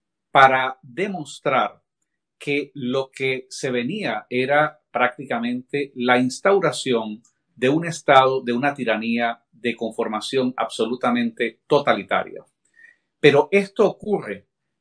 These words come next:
no porque, como se ha dicho equivocadamente, se pretenda ahora inculpar,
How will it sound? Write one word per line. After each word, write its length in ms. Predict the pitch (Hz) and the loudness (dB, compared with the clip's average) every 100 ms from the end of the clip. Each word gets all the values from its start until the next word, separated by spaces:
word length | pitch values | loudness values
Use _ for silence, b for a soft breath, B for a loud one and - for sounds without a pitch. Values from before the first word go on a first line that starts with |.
| - | -6
no 440 | 123 170 226 - _ _ | 2 2 2 -4 _ _
porque, 680 | 143 139 - 135 123 - _ _ _ _ | 0 0 -2 0 0 -2 _ _ _ _
como 240 | 123 117 | -2 -2
se 160 | - 131 | 0 4
ha 60 | 147 | 4
dicho 440 | 139 - 151 139 120 | 2 -2 0 0 -4
equivocadamente, 1200 | 110 113 110 - 127 131 123 117 - 139 - _ _ _ | -4 0 2 6 6 6 0 -2 -2 -4 -4 _ _ _
se 240 | - 131 | -4 -4
pretenda 680 | 123 117 113 135 135 143 147 | -2 -2 0 -2 -2 2 4
ahora 760 | 147 120 113 120 135 135 117 - - | 4 4 4 2 0 0 -2 -6 -10
inculpar, 840 | 135 123 117 107 139 131 - | -10 -6 -6 -2 4 4 2